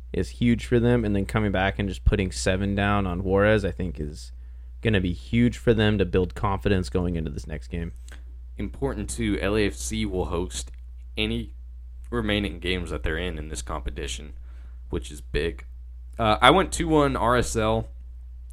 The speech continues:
Speaker 2: They love to be a spoiler in, like, a big knockout round game, especially on the road, too.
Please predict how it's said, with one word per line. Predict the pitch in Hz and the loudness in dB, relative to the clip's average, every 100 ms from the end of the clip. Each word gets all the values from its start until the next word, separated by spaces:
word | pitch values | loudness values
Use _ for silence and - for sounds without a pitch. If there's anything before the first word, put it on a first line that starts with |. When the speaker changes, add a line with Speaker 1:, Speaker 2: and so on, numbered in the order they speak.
| - - - | -14 -14 -4
Speaker 2:
They | 98 | 0
love | 110 101 117 | 4 4 4
to | - | 0
be | 117 113 | -2 0
a | 95 | 0
spoiler | - - - 98 95 87 78 - | 0 -2 0 0 2 0 -2 -4
in, | - | -4
like, | 87 85 | -4 -2
a | 82 | -4
big | - 90 87 - | 0 0 0 -6
knockout | 95 92 87 92 71 | -2 0 2 2 0
round | 82 80 78 | 0 -4 -4
game, | 80 78 78 - | -6 -6 -8 -10
especially | - 117 104 120 | -4 -2 0 2
on | 104 | 0
the | 87 | -2
road, | 78 85 82 - | -2 0 -2 -2
too. | 87 80 | -4 -4